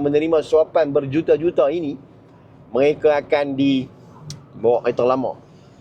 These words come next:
Malahan mereka tidak memakai baju oren. Dia ambil keterangan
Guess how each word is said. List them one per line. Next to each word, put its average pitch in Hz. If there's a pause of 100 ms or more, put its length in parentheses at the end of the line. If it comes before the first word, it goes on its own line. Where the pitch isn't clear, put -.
(100)
Malahan 165
mereka 160
tidak 156
memakai 147 (160)
baju 120 (100)
oren. 123
Dia 117
ambil 160
keterangan 175